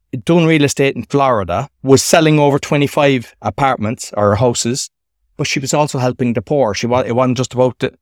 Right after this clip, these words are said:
and there was grants for the poor people, and they weren't giving it, they were keeping it. So when she went around and got it, they gave a fraudulent claim saying she was doing, uh, tax evasion and helping drug dealers. They gave her s-, over seven years in jail.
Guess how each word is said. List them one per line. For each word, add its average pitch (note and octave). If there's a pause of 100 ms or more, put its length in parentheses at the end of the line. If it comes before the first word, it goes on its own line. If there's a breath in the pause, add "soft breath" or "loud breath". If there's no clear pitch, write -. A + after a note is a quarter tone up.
(380)
and C3+
there C#3
was C3+
grants D#3
for C3
the A#2+
poor D#3+
people, G2 (360)
and A#2
they B2+
weren't C3+
giving D3
it, A2
they A#2+
were A#2+
keeping C3
it. G2+
So -
when B2+
she -
went C#3
around C#3
and A2
got C#3
it, B2 (460)
they C#3
gave C3+
a B2+
fraudulent C#3+
claim D3
saying B2
she A#2
was A2+
doing, A#2+
uh, A2
tax -
evasion G#2+
and G#2+
helping B2
drug C#3+
dealers. A#2 (300)
They C#3
gave C#3
her C#3
s-, -
over C#3
seven C#3
years C3+
in G#2
jail. A#2